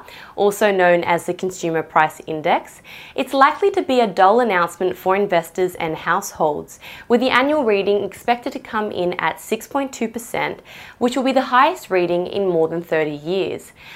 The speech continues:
leaving the door open for the R B A to continue its aggressive rate hikes. I G O and Saint Barbara Mines, S B M,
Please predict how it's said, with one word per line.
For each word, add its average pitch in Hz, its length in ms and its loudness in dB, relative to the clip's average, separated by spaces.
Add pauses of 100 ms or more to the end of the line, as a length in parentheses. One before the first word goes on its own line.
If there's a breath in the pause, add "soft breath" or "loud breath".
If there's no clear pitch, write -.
(160 loud breath)
leaving 285 300 4
the 311 80 2
door 262 300 6
open 190 320 2
for 190 240 -2
the 180 140 2
R 180 160 8
B 202 160 2
A 160 280 4
to 208 180 -8
continue 196 480 -4
its 202 180 -4
aggressive 175 640 0
rate 156 220 -2
hikes. - 640 -2 (680 loud breath)
I 214 160 6
G 208 220 0
O 254 320 4
and 196 340 0
Saint 185 320 0
Barbara 165 300 4
Mines, 160 480 2
S 175 220 2
B 170 340 0
M, 156 240 -4